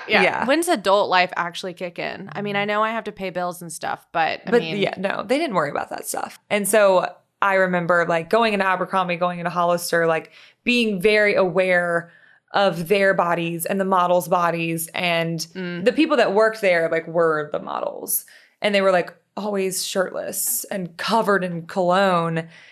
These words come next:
Speaker 1: Yeah.
Speaker 2: And then you see, like, these swimsuit ads and, like, this is what you should look like. And, like, the shows, like, um, like, Zoe one on one oh one.
Speaker 1: Oh, yeah, yeah, yeah. That, I mean, for sure.
Speaker 2: And they're, like, twenty-five, but they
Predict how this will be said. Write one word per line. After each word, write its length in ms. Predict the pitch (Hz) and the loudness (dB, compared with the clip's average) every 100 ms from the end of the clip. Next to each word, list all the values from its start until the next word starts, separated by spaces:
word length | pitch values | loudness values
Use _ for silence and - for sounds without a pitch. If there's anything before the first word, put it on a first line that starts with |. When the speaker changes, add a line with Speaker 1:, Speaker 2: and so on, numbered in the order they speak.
| - | -16
Speaker 1:
Yeah. 160 | 185 180 | -2 2
Speaker 2:
And 120 | 170 | 4
then 200 | 196 185 | 4 2
you 100 | 190 | 0
see, 280 | 190 202 190 | 0 0 2
like, 280 | 175 170 175 | 2 0 -4
these 280 | 185 175 - | -4 -4 -6
swimsuit 560 | - 302 302 247 247 220 | -4 0 0 2 0 0
ads 500 | 220 214 202 196 202 | 2 2 2 0 -2
and, 100 | 196 | -2
like, 220 | 185 175 | -2 0
this 160 | 247 | 0
is 100 | 233 202 | 0 -4
what 120 | 214 | -4
you 140 | 196 | -4
should 200 | 190 190 | -6 -4
look 140 | 247 254 | -2 0
like. 200 | 208 202 | 0 0
And, 120 | 220 | -2
like, 280 | 202 190 - 185 | 0 -2 -6 -4
the 180 | 214 | 0
shows, 560 | 208 - 233 269 226 202 | 0 2 4 6 4 4
like, 400 | 208 180 - _ - _ _ _ - | 2 0 -2 _ -20 _ _ _ -8
um, 440 | 226 202 165 165 - | -4 -2 -4 -10 -14
like, 140 | 202 | -14
Zoe 320 | 190 202 196 | -6 -2 -2
one 160 | 208 202 | -2 -4
on 140 | 190 175 170 - | -6 -8 -12 -6
one 200 | 202 202 | -2 0
oh 80 | |
one. 380 | 185 170 175 233 | 0 0 -4 -2
Speaker 1:
Oh, 160 | 294 349 | 4 6
yeah, 200 | 330 285 | 6 4
yeah, 140 | 190 190 | 2 -2
yeah. 120 | 156 | -6
That, 280 | 196 170 - - | -4 -6 -6 -12
I 60 | |
mean, 440 | 202 190 165 160 170 _ _ | -10 -8 -10 -12 -18 _ _
for 160 | 269 | -10
sure. 300 | 262 226 139 175 | -4 -2 -2 2
Speaker 2:
And 160 | 269 | 2
they're, 160 | 302 381 | 4 4
like, 340 | 415 311 - | 4 2 -4
twenty-five, 1040 | - - 233 208 196 196 185 185 208 240 240 | -10 0 2 2 0 2 2 2 2 0 0
but 180 | 214 208 | -2 2
they 400 | 196 185 - | 2 0 -4